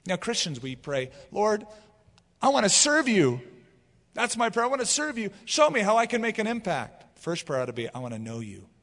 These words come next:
Paul prayed in Philippians, "That I might know him and the power of his resurrection, the fellowship of his sufferings, being made conformable even to his death." He prayed that after walking with the Lord about thirty-three years.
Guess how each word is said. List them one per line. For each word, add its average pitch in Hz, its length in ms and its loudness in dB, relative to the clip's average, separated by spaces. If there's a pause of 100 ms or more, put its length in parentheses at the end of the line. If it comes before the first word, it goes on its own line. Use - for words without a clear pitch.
(1200)
Paul 143 180 -2
prayed 143 240 -4
in 131 80 -8
Philippians, 131 500 -6
"That 127 140 -6
I 127 100 -4
might 113 260 -6
know 147 300 -2
him 143 240 -4
and 120 100 -6
the 113 60 -6
power 139 340 0
of 120 100 -4
his 117 180 -4
resurrection, 139 680 0 (260)
the 127 60 -10
fellowship 226 540 4
of 160 80 -4
his 143 140 0
sufferings, 143 440 -2
being 139 200 -6
made 131 180 -4
conformable 120 640 -8
even 107 240 -8
to 104 80 -10
his 98 160 -14
death." - 260 -20 (560)
He - 100 -10
prayed 156 280 -4
that 135 100 2
after 123 220 -2
walking 127 340 -2
with 117 120 -6
the 117 80 -6
Lord 117 340 -2 (420)
about - 240 -10
thirty-three 127 480 -4
years. 95 560 -10